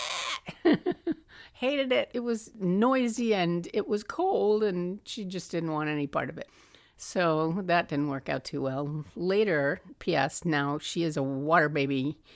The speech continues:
She will find water wherever it is. <laughs> Now, she's, she just went to Puerto Rico and discovered all these beautiful little waterfalls.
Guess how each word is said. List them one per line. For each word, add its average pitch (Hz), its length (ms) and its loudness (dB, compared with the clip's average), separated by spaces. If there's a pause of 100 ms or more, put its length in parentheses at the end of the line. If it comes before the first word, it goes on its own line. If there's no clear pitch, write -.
(280)
She - 180 -4
will 190 140 0
find 151 320 -2
water 143 240 0
wherever 135 340 -2
it 127 80 -4
is. - 400 -6
<laughs> - 60 -20
Now, 160 340 -2
she's, 143 360 -6 (100)
she 170 160 -8
just 151 180 -8
went 156 140 -4
to 143 80 -8
Puerto 139 260 -2
Rico 139 300 -4
and 131 200 -4
discovered 135 560 -4 (360)
all 156 120 -2
these 139 160 0
beautiful 143 480 -4
little 135 220 -2
waterfalls. 127 680 -6